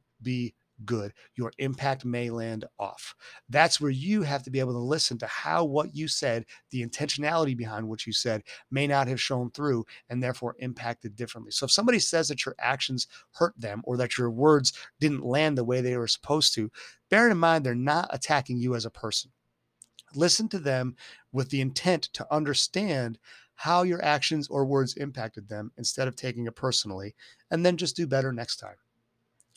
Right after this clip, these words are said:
As followers of Christ, we are definitely called to help others. And as veterans, as we've said before,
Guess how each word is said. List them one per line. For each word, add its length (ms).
As 140
followers 440
of 120
Christ, 360
we 220
are 140
definitely 520
called 360
to 80
help 260
others. 320
And 100
as 140
veterans, 600
as 120
we've 100
said 240
before, 500